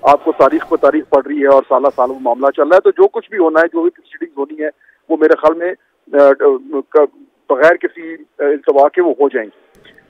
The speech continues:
लेकिन उसके साथ साथ देखिए, ये इसमें जो एक बहुत ही अहम नुक्ता है जिसको जिक्र करना, जिसके बारे में जरूरी है, वो ये है कि ये एक बहुत बड़ी red line cross हुई है।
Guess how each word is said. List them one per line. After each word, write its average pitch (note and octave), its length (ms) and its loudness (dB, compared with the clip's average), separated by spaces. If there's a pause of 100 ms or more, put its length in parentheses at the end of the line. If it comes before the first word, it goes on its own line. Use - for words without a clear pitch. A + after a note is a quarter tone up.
(100)
लेकिन C4 180 0
उसके B3+ 200 0
साथ F3 240 2
साथ A#3 180 2
देखिए, G3+ 280 -4
ये G#3 300 -4
इसमें G#3 260 -4
जो G#3 160 0
एक G3+ 220 0
बहुत B3 380 -6
ही G3+ 40 -4
अहम D#3+ 220 0
नुक्ता D#3+ 360 0
है C#3 100 0
जिसको D3+ 300 -10
जिक्र C#3+ 260 -8
करना, D3+ 220 -6
जिसके - 220 -18
बारे C3 260 -6
में D#3 60 -14
जरूरी G#3 360 -16
है, B2+ 100 -2 (580)
वो G#3+ 100 -2
ये G#3+ 200 -4
है B3+ 100 0
कि C4 160 -10
ये A3 480 -8
एक A3+ 60 -8 (100)
बहुत - 360 -12
बड़ी A#3+ 180 -4
red D3+ 240 -4
line D#3 200 -8
cross C#3 340 -10
हुई - 180 -20
है। - 60 -20